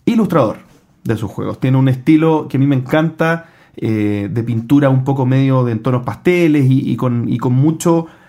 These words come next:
con mucha creación de mundos. Él es una persona que crea mundos ficticios y que logra conectar los mundos de los distintos juegos que hace en un mismo universo.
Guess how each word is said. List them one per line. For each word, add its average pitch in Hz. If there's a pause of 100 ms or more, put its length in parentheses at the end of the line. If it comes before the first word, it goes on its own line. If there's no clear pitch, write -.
(240)
con 135
mucha 156
creación 165
de 135
mundos. 120
Él 131
es 139
una 135
persona 135
que 135
crea 139
mundos 147
ficticios 180
y 143
que 139
logra 180
conectar 170
los 190
mundos 175
de 170
los 156
distintos 170
juegos 175
que 165
hace 196 (260)
en 143
un 151
mismo 170
universo. 143